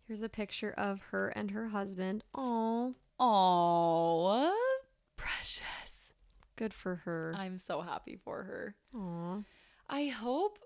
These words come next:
Speaker 2: well, maybe she's talked about this. I, I mean, I hope she doesn't, but I wonder if she has any, like,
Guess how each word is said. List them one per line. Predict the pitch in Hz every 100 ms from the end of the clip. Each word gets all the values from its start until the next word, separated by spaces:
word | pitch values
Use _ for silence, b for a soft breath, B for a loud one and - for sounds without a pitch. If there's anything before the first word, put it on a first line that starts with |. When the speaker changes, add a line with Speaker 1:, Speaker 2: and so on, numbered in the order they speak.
| -
Speaker 2:
well, | 262 277 262 254 247
maybe | 247 359
she's | 370 381 -
talked | 208 208
about | 196 185
this. | 185 185 - - b b b b b _ _ -
I, | 233 233 - _ _ _ -
I | 233
mean, | 254
I | 247
hope | 240 311
she | - 226
doesn't, | 220 196
but | 196
I | 190
wonder | 196 208 247
if | 254
she | 233
has | 202 190 185 180
any, | 175 180 180
like, | 180 165 160 - -